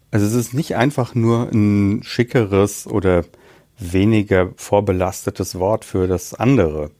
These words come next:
Ähm, Mitglieder sind wirklich messbar treuer als Abonnenten. Ähm, wenn du dir, also wir haben ja die Zahlen hier, ne? Und wir können den Publishern,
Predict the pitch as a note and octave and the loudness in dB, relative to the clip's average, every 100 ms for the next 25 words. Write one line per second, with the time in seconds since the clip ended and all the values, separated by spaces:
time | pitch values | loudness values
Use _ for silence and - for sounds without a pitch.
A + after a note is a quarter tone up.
0 | - _ - - _ _ - F2+ - A#2 | -20 _ -20 -20 _ _ -2 -2 0 0
1 | C#3 - C#3+ A#2+ G#2 G#2 F#2+ - - C3 | 0 2 2 2 2 -2 -2 -6 0 2
2 | D3+ - A2+ G2 - G2+ G2+ A#2+ - - | 2 0 -2 -2 -4 0 2 0 -2 -2
3 | F2+ E2+ F2 _ _ - - F#2+ G2 F2 | -2 0 -6 _ _ -8 0 2 2 0
4 | E2 G2+ - - - _ _ _ F#2+ F2+ | 0 -2 -10 -20 -20 _ _ _ 2 2
5 | F2 - - - - - F#2+ F#2 F#2 F2 | 0 -4 -8 -10 -18 -10 -2 0 0 -2
6 | - D#3 - _ _ _ _ _ - E2+ | -6 -8 -8 _ _ _ _ _ -4 -2
7 | D#2+ D#2+ D#2+ D#2 G#2 F2+ G2 G2 F#2+ F#2+ | 0 -2 -4 -6 -4 0 0 0 2 0
8 | F2+ _ _ _ _ _ F#2 F2+ G2+ F#2 | -2 _ _ _ _ _ -2 -2 0 0
9 | G2 C3 B2 G#2 - G#2 G#2 F#2+ G#2 A#2 | 2 4 2 0 -4 -2 -2 -2 0 0
10 | D#2 F#2 C3+ F#2+ F#2 - G2+ G#2+ G2 F#2+ | 0 -2 -2 -2 -4 -4 0 0 0 0
11 | F#2+ - - - _ - A#2+ A#2+ - A2+ | -2 -8 -20 -20 _ -2 0 -2 0 -2
12 | A2 A2 A2 | 0 0 -2